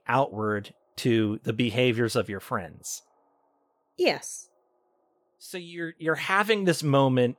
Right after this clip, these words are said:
Speaker 1: of reflection, appropriately enough, as you're leaned over the edge of the water,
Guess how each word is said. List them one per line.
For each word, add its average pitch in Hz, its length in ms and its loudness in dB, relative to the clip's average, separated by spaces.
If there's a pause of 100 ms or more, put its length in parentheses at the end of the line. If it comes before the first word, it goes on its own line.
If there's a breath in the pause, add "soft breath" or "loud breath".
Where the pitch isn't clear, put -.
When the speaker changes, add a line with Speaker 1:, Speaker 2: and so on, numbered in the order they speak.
Speaker 1:
of 120 220 0
reflection, 110 800 -2 (960)
appropriately 131 680 2
enough, 120 440 2
as 117 160 0
you're 120 120 2
leaned 117 320 0
over 107 600 0 (140)
the 117 160 0
edge 113 160 0
of 107 80 -4
the 98 40 -4
water, 104 540 0